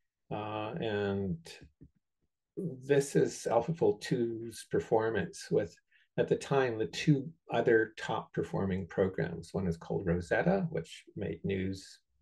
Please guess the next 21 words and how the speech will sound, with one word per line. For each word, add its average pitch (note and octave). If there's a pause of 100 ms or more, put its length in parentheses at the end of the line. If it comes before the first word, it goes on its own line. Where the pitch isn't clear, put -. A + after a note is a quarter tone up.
about -
fifteen -
years C#3
ago, A#2 (600)
and, A#2
uh, G2+
a -
team, A2+ (440)
uh, A2
Zhang A2
et A2
al., G#2
I'm D#3
not A#2+
sure E3+
if -
they're -
Emory G#2
University G#2
or -
something, -